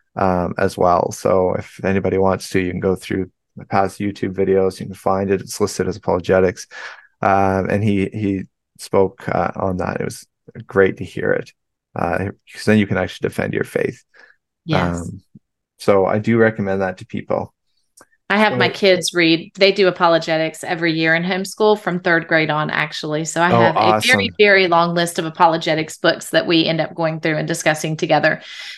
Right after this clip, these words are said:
Speaker 2: But,
Speaker 1: That
Speaker 2: um,
Speaker 1: is awesome.
Speaker 2: yeah, you wanna find some that are really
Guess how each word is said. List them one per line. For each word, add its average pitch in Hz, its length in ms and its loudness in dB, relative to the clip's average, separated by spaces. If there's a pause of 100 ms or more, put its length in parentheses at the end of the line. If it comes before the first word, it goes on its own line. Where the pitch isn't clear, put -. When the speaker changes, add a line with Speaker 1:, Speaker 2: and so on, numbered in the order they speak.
(160)
Speaker 2:
But, 185 200 4
Speaker 1:
That 151 160 4
Speaker 2:
um, - 60 0
Speaker 1:
is - 100 -6
awesome. 101 560 0
Speaker 2:
yeah, 151 280 2 (140)
you 180 100 -6
wanna 190 180 2
find 180 240 0
some 175 180 -4
that 170 120 -4
are 165 60 -4
really 180 520 2